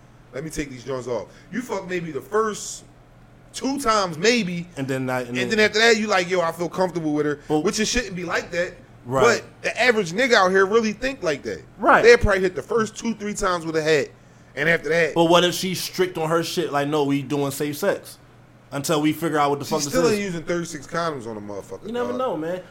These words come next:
Speaker 1: How long
Speaker 2: Well,
Speaker 1: she talking to a motherfucker?
Speaker 2: Um, let's give it three months.
Speaker 1: All right, three. So, so they've been talking together for three months altogether?
Speaker 2: Three months altogether.
Speaker 1: All right.
Speaker 2: Hit it off, right? Like, shit is pretty,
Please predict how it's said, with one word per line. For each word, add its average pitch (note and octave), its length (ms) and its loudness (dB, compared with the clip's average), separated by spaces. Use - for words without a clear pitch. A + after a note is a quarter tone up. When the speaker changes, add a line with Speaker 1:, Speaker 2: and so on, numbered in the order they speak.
Speaker 1:
How A3 120 6
long C4 100 12
Speaker 2:
Well, C4 80 10
Speaker 1:
she G#3+ 120 -4
talking G#3+ 300 0
to D#3+ 140 -6
a - 20 -8
motherfucker? - 800 -14
Speaker 2:
Um, E3+ 840 2
let's F3 160 4
give F3 200 4
it E3 120 -2
three E3 160 0
months. C#3 400 -6
Speaker 1:
All F#3+ 260 0
right, D#3+ 180 -4
three. A3 260 -6
So, F#3 300 -2
so F3 220 -2
they've F3 120 0
been E3+ 80 -6
talking D#3+ 300 -2
together C#3+ 300 -6
for - 120 -16
three E3 220 -8
months D#3 180 -4
altogether? D#3 460 -2
Speaker 2:
Three E3 140 0
months E3+ 200 0
altogether. C#3 460 0
Speaker 1:
All C3 260 2
right. A#2 100 4
Speaker 2:
Hit F#3 80 6
it F3+ 100 4
off, A#2+ 200 4
right? D3 220 0
Like, C#3+ 260 -2
shit F3+ 200 0
is D#3+ 80 -4
pretty, E3+ 240 -2